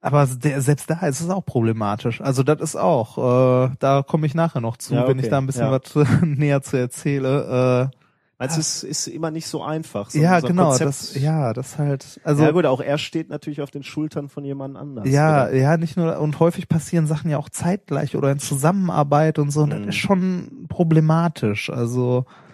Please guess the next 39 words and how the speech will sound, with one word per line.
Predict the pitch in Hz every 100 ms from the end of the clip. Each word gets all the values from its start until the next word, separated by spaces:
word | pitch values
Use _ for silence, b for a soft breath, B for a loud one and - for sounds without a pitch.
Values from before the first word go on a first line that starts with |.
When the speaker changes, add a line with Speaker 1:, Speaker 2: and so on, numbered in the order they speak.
| B B
Speaker 2:
Da | 98
ist | -
wahrscheinlich | 107 - 107 120 -
unglaublich | 127 131 113 110 107 -
viel | 123
Politik | - 123 113 - -
auch, | - 117 170
ne? | 117
Speaker 1:
Ja, | 117
Speaker 2:
Wenn | 110
so |
ein | 110 104
Preisträger | 113 107 107 110
Speaker 1:
ja, | - 113
ja. | 104
Speaker 2:
bekannt | 107 127 131
gegeben | 143 127 135 127 120
wird, | 131 127 b b b b _
dann, | 131 127 127 120
dann | 127
Speaker 1:
Da | 113
kommen | - 156 160
wir |
Speaker 2:
stehen, | - 160 143
Speaker 1:
auch | 135
noch |
Speaker 2:
stehen | - 151
Speaker 1:
zu. | 139
Speaker 2:
die | 123
anderen | 156 143
hundert | 151 156 151
auf | 127 147 156
und | 143
sagen, | 151 147
das | 143 147
hab | 139
ich | 151
auch, | 143 160 - 131 127
äh | 123